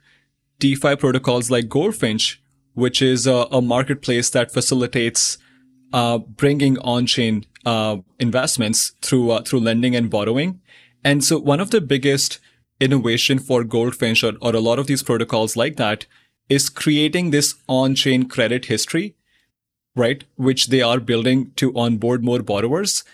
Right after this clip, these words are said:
And so you can almost see how one side you have to K Y C, A M L, you have to be associated with a financial institution. On the second part is you create your on-chain credit history or your rep-, reputation. Jason, I,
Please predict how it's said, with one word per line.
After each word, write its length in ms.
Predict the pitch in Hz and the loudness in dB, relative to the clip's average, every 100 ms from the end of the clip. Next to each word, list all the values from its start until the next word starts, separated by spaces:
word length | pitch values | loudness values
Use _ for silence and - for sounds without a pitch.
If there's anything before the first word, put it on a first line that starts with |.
| _ _ _ | _ _ _
And 140 | - 139 | -2 0
so 80 | 156 | 2
you 140 | 156 | 0
can 140 | 165 | 0
almost 320 | 151 156 175 - | 0 0 0 2
see 160 | 160 | 0
how 180 | 135 143 | 0 0
one 280 | 120 131 139 | 0 0 0
side 320 | 139 139 131 | 0 0 0
you 100 | 127 | -2
have 200 | 123 117 | -2 -2
to 120 | 131 | -4
K 180 | 123 127 | -2 0
Y 140 | 117 | 0
C, 260 | 110 143 135 | 0 0 0
A 40 | |
M 100 | 117 | 0
L, 300 | 120 147 143 | 0 0 -2
you 120 | 120 123 | -2 -2
have 180 | 113 | -4
to 100 | - | -4
be 280 | 107 113 110 120 | -4 -2 -2 -4
associated 560 | - 117 - 113 113 | -2 -2 0 -2 0
with 140 | 110 113 | -2 -4
a 40 | |
financial 460 | - 110 110 - 107 | -4 -2 -2 -4 -4
institution. 720 | 107 - 190 226 - 135 127 - - _ _ | -4 -6 -4 -4 0 -2 -2 -10 -20 _ _
On 120 | 131 127 | -2 0
the 100 | 127 | 0
second 320 | - 143 95 | 0 -2 -4
part 260 | - 123 | -2 0
is 180 | 117 113 | 0 -2
you 120 | 123 | -2
create 420 | 113 - 127 131 120 | -4 -2 0 0 0
your 220 | 123 117 | -2 0
on-chain 640 | 117 117 - 120 113 113 _ | -2 -2 0 0 0 -2 _
credit 300 | - 110 110 | -2 0 0
history 320 | 113 - 113 | -2 -4 -2
or 80 | 104 | -2
your 100 | 104 | -2
rep-, 220 | 101 101 - | -4 -6 -6
reputation. 640 | 117 101 104 101 - 95 104 | -6 -4 -4 -4 -2 -6 -8
Jason, 340 | - 113 110 110 | -4 -2 -2 -2
I, 120 | 110 | -2